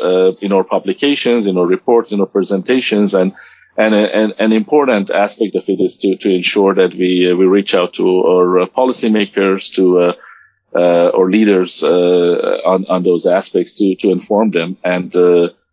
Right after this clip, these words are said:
and hopefully, if, you know, there is a way to get this, uh, science, uh,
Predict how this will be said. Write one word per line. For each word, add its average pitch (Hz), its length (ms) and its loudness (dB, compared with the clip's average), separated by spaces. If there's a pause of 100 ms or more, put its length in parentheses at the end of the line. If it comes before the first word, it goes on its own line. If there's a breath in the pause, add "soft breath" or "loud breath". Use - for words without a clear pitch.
(360)
and 101 160 0
hopefully, 110 440 2
if, - 200 -14 (420)
you 104 120 -4
know, 95 300 -2
there 101 140 0
is 98 120 0
a 98 40 0
way 98 220 0
to 101 120 -10
get 95 240 -2
this, 95 320 -4
uh, 90 360 4
science, 117 600 -2
uh, 87 340 2